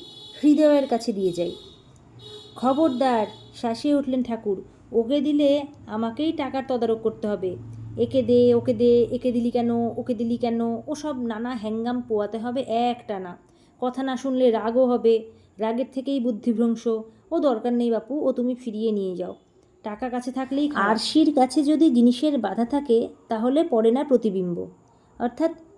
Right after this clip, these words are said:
আয়নার সামনে যদি কোনো জিনিস দিয়ে বাধা দেওয়া থাকে, অর্থাৎ আয়নার সামনে যদি কোনো জিনিস রাখা থাকে, তাহলে সেখানে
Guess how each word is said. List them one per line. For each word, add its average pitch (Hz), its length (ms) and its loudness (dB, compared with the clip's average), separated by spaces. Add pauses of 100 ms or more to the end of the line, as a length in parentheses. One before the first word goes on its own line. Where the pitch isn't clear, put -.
(160)
আয়নার 226 420 0
সামনে 247 380 -2
যদি 269 200 -2
কোনো 277 220 -2
জিনিস 233 380 2
দিয়ে 277 160 0
বাধা 214 240 -2
দেওয়া 247 200 2
থাকে, 233 280 -4
অর্থাৎ 214 400 -6
আয়নার 202 320 -6
সামনে 208 300 -8
যদি 214 220 -2
কোনো 233 260 -2
জিনিস 214 440 -2 (380)
রাখা 202 260 -4
থাকে, 294 460 0
তাহলে 254 320 -2
সেখানে 262 580 -4